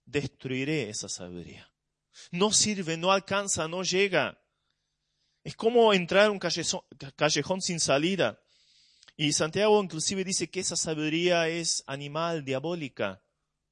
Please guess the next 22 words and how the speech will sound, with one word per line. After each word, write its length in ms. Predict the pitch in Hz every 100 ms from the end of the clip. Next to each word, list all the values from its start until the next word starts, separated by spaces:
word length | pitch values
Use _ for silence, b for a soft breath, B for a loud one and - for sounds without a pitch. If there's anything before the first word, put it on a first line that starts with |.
| _ _ B
No 180 | 175 226
sirve, 340 | - 233 208
no 140 | 196 226
es 100 | 220
la 260 | 196 170 165
sabiduría 560 | 175 170 170 170 202
espiritual. 720 | 165 - 139 139 160 180 160 - _ _ _ _ B B
Y 60 | 156
luego 320 | 180 254 240
pregunta 380 | 202 196 240 202
en 60 |
forma 280 | 180 196 180
retórica, 800 | 165 156 190 202 165 - 143 139
o 40 |
sea, 240 | 143 165 160
la, 240 | 156 143 _ _
la 300 | 131 123 123
respuesta 440 | 127 135 - 190 143
es 140 | -
obvia, 500 | 196 156 123 131 131 b b -
versículo 400 | 131 180 165 156
veinte, 360 | 175 175 131